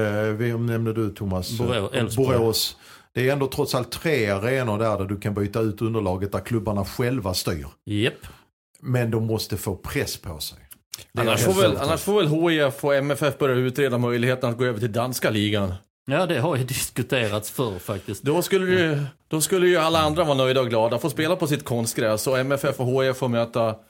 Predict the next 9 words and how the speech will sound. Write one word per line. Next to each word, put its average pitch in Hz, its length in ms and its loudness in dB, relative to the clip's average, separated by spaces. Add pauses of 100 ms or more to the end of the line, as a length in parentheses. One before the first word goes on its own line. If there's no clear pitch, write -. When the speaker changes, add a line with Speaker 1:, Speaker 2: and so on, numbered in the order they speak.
(440)
Speaker 3:
gräsmotståndare. 113 1200 0
Speaker 1:
Men 160 320 2
Speaker 3:
Nej, 131 280 0
inte 143 180 0
motståndare, 135 680 2
utan 113 260 0
motståndare 120 520 0
på 120 100 -2
gräs. 113 460 0